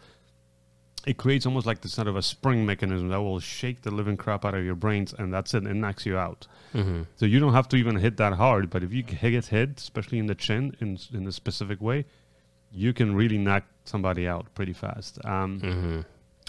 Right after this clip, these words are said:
Speaker 1: and so knowing that, that's why, you know, boxers always, you know, gotta hold those hands up and protect the chin, because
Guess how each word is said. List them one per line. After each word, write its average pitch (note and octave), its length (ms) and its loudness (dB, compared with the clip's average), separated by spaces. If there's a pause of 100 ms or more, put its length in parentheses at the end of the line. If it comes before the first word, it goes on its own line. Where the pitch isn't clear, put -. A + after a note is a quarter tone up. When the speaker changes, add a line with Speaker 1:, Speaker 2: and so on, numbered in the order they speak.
(120)
Speaker 1:
and A2 200 4
so A2 560 4
knowing A#2 460 4
that, B2+ 180 6
that's A2 180 2
why, A2 100 4
you G2+ 80 0
know, F#2 140 0
boxers F2+ 420 -2
always, F2+ 420 -4 (120)
you A2 100 -6
know, F#2 280 -10
gotta F#2+ 220 -12
hold G#2+ 220 -6
those G#2+ 160 -4
hands G#2 240 -2
up G2+ 180 0
and F#2+ 100 -6
protect G2+ 320 -6
the - 60 -10
chin, A2 280 -4
because F2+ 340 -6